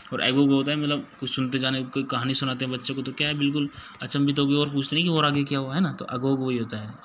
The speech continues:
आगे, आगे क्या हुआ, Excited होते हैं, clear, आगे क्या होता है उसके बारे में पूछता है ना। तो again and again he asked his father if he could go with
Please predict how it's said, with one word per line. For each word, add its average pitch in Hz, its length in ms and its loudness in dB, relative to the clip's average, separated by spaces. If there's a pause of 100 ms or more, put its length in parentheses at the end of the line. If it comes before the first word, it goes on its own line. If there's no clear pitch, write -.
आगे, 117 440 -8
आगे 117 220 -2
क्या 117 180 -4
हुआ, 107 220 -6 (240)
Excited 120 460 -2
होते 104 240 -10
हैं, - 100 -14 (540)
clear, 156 220 -6 (140)
आगे 117 180 -4
क्या 120 180 -6
होता 117 240 -8
है 117 60 -16 (440)
उसके 131 200 2
बारे 127 220 0
में 123 100 -6
पूछता 117 280 -8
है 135 100 -4
ना। 156 120 -4 (600)
तो 139 80 -4 (120)
again 139 260 2
and 170 80 2
again 165 240 2
he 151 160 2
asked 143 300 2
his 139 180 2
father 135 280 0 (180)
if 208 200 2 (240)
he 143 120 -4 (120)
could 175 240 4
go 143 100 6 (140)
with 135 180 2